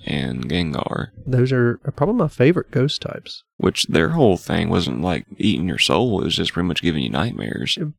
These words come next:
Speaker 2: Nightmares and a prank.
Speaker 1: Yeah.
Speaker 2: It was, they were pranksters. Gengars are known for their pranks, I do believe.
Speaker 1: Well, per the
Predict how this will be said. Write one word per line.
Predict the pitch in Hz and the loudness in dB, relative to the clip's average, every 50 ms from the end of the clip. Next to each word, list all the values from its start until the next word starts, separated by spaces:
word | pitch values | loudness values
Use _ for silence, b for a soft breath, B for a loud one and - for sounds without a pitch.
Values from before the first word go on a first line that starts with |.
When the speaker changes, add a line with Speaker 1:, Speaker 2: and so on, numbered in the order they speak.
| - 170 | -6 -2
Speaker 2:
Nightmares | 151 135 147 156 151 156 143 | 0 0 2 4 4 4 4
and | 135 117 | 4 2
a | 110 | 0
prank. | - - - 147 135 135 - - _ _ _ _ _ - | -2 -4 -4 -2 -4 -4 -8 -12 _ _ _ _ _ -12
Speaker 1:
Yeah. | - - - - 50 - _ _ _ _ _ - | -8 -8 -6 -6 -8 -10 _ _ _ _ _ -2
Speaker 2:
It | 127 | -2
was, | 117 120 | -2 0
they | 120 160 123 | 2 2 2
were | 123 113 | 2 0
pranksters. | - - - 135 117 - - - 120 - | -2 -4 -2 -2 -2 -4 -6 -8 -10 -4
Gengars | - 127 120 175 214 220 139 117 117 117 123 | 2 4 4 4 4 4 4 4 2 2 0
are | 110 - _ _ _ - 156 135 113 | -4 -6 _ _ _ -18 -12 -6 0
known | 110 120 127 131 120 | 2 2 2 2 0
for | - 120 | 0 0
their | 117 113 113 117 110 - _ _ - | 0 0 0 -2 -6 -14 _ _ -8
pranks, | - 120 123 127 123 - - | -2 -2 0 -2 -2 -4 -4
I | 113 | -2
do | 107 110 117 | -2 0 0
believe. | 113 113 113 113 120 117 117 - - - - | 0 0 0 0 -2 -2 -6 -6 -4 2 4
Speaker 1:
Well, | 135 127 117 110 | 4 4 4 4
per | - 107 98 92 73 | 2 4 4 4 4
the | - 55 52 53 55 - | 2 0 -2 -2 -4 -6